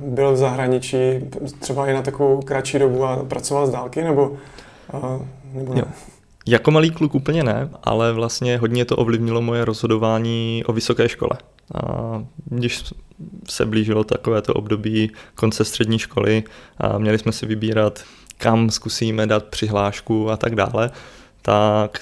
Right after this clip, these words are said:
Speaker 2: neměl jsem úplně, úplně jasno v tom, který vůbec by to měl být jako zaměření,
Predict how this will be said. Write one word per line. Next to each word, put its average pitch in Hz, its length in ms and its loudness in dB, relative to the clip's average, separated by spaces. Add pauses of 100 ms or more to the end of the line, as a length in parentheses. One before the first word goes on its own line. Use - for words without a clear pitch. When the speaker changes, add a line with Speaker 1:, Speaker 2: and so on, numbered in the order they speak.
Speaker 2:
neměl 131 280 6
jsem 131 240 4
úplně, 120 560 0 (180)
úplně 117 280 4
jasno 107 240 0
v - 100 -10
tom, 107 260 -2
který 113 320 6
vůbec 107 300 4
by 107 100 0
to 107 120 0
měl 104 240 0
být 107 200 -2
jako 110 260 0
zaměření, 104 480 2